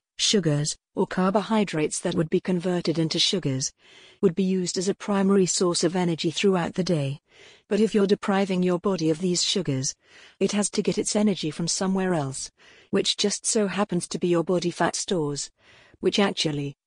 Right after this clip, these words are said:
are why we store body fat in the first place. So again,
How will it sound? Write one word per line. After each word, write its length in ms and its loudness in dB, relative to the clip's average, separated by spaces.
are 80 2
why 160 2
we 120 0
store 360 2
body 260 4
fat 300 -4
in 100 0
the 100 0
first 440 -2
place. 360 0
So 260 0
again, 400 -4